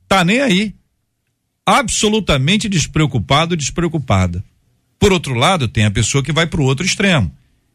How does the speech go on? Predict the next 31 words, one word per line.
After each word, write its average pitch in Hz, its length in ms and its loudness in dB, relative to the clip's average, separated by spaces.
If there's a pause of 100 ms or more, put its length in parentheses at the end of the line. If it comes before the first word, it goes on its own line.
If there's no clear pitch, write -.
(120)
E 180 140 4
aqui 190 220 -2
nós 202 180 0
estamos 185 260 0
buscando 180 480 0
equilíbrio. 113 540 -2 (340)
Sabedoria, 151 1120 0 (120)
direção 117 500 2
de 95 140 0
Deus, 147 680 0 (400)
pra 131 140 2
que 135 100 -2
a 120 40 4
gente 127 280 0
trate 135 460 -2
esse 131 160 -2
assunto 127 520 0 (100)
com, 156 760 0
com 139 240 2
a 120 80 2
firmeza 165 640 0
que 156 120 -4
precisa 180 600 0
e 190 60 0
a 185 40 0
doçura 170 720 0 (480)
necessária 135 920 0
em 139 60 0
razão 117 340 2
do 110 100 0
tema. 78 400 -2